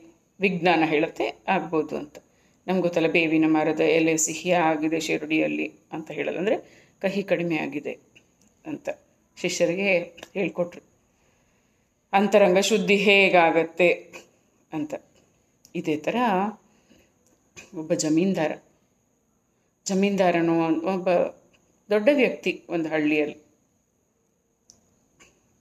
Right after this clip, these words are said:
ಬ್ರಿಟಿಷ್ ಕಾಲದಲ್ಲಂತೆ, ಅವಾಗಿಂದ ಒಂದು ಕತೆ ಹೇಳ್ತಾರೆ. ಅವರೆಲ್ಲ ಸಾರೋಟಲ್ಲಿ ಹೋಗ್ತಾ ಇದ್ರು, ಅಷ್ಟು ಚೆನ್ನಾಗಿರೋದೊಂದು ಕುದುರೆ ಗಾಡಿ. ಇವ್ರು ಕುದುರೆ ಗಾಡಿಯಲ್ಲಿ ಹೋಗ್ತಾಯಿದ್ರು. ಆದ್ರೆ ಇವ್ರ ಗಾಡಿ ಅಷ್ಟು ಚೆನ್ನಾಗಿರ್ತಿರ್ಲಿಲ್ಲ.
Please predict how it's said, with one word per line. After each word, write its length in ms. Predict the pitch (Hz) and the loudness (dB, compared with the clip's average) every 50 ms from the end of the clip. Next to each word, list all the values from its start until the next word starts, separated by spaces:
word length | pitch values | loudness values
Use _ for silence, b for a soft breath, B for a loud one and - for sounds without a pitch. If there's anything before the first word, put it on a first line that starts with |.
| _ _ _ _ _ - | _ _ _ _ _ -20
ಬ್ರಿಟಿಷ್ 480 | 165 - 175 165 160 175 160 - 170 156 | -8 -6 -6 -6 -4 -6 -8 -6 -8 -8
ಕಾಲದಲ್ಲಂತೆ, 680 | - 160 151 147 143 147 139 139 135 127 127 - _ _ _ - | -6 -4 -4 -4 -4 -4 -6 -6 -6 -8 -12 -16 _ _ _ -8
ಅವಾಗಿಂದ 380 | - 156 156 151 147 143 135 135 | -6 -4 -4 -2 -2 -4 -4 -4
ಒಂದು 500 | 143 139 127 - - - _ _ _ - | -6 -8 -8 -8 -12 -16 _ _ _ -14
ಕತೆ 220 | 156 151 - 147 | -14 -12 -12 -14
ಹೇಳ್ತಾರೆ. 320 | - 76 - - - - b b b b b b _ | -14 -14 -12 -12 -14 -14 b b b b b b _
ಅವರೆಲ್ಲ 260 | - 190 185 190 202 | 0 0 2 2 0
ಸಾರೋಟಲ್ಲಿ 600 | 202 202 - 180 175 180 190 196 190 202 190 175 | 0 0 0 2 2 2 2 2 2 0 -2 -2
ಹೋಗ್ತಾ 220 | 160 156 - - 175 | -4 -8 -6 -4 -4
ಇದ್ರು, 180 | - - - | -4 -4 -4
ಅಷ್ಟು 160 | 165 160 - - | -8 -8 -8 -6
ಚೆನ್ನಾಗಿರೋದೊಂದು 880 | - 170 170 170 165 165 165 160 160 160 156 156 151 151 147 - b b b b b b b _ | -4 -2 -2 0 0 -2 -2 -2 0 -2 0 0 -2 -4 -4 -6 b b b b b b b _
ಕುದುರೆ 520 | _ 165 - 160 170 170 165 160 156 - - - - - | _ -8 -4 -2 0 0 0 0 -2 -6 -14 -16 -14 -10
ಗಾಡಿ. 300 | 165 165 151 147 143 - - _ - | -6 -4 -4 -4 -6 -8 -12 _ -4
ಇವ್ರು 360 | 202 214 233 233 254 240 233 | -2 0 0 0 0 -2 -2
ಕುದುರೆ 580 | - - _ _ _ _ - 185 180 190 214 214 | -4 -6 _ _ _ _ -10 -6 -4 -2 -2 0
ಗಾಡಿಯಲ್ಲಿ 440 | - 190 175 175 185 180 185 190 | 2 2 2 4 4 2 2 2
ಹೋಗ್ತಾಯಿದ್ರು. 800 | 175 - - - 156 151 - 190 233 320 339 - - - - - _ _ _ - | 0 -2 -2 -2 -2 -2 0 0 -2 -2 -2 -4 -12 -20 -20 -20 _ _ _ -2
ಆದ್ರೆ 680 | 214 240 240 - 277 285 262 226 214 208 208 - - - - - | -2 -2 0 2 2 4 4 4 4 2 0 -4 -10 -18 -14 -6
ಇವ್ರ 180 | 196 233 240 214 | -2 0 0 2
ಗಾಡಿ 360 | - 202 190 190 190 202 196 | 2 2 2 4 2 2 0
ಅಷ್ಟು 220 | 180 180 - - 175 | 0 -2 -6 -10 -8
ಚೆನ್ನಾಗಿರ್ತಿರ್ಲಿಲ್ಲ. 680 | - 180 165 160 156 156 160 - - 151 147 151 151 | -6 -2 -2 -2 -2 -2 -6 -8 -8 -6 -4 -2 -2